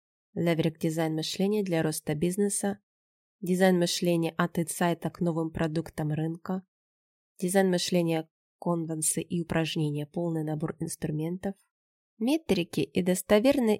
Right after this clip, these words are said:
измерения по всей концептуальной рамке от проблемы к росту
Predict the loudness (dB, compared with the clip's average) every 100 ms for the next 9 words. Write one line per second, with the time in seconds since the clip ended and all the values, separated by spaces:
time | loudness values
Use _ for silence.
0 | 2 2 2 2 2 0 0 0 2 0
1 | 2 2 2 2 -2 -2 -6 -2 2 6
2 | 6 4 4 4 2 0 -2 -4 2 2
3 | 2 2 2 4 2 2 0 -4 0 2
4 | 2 -2 -4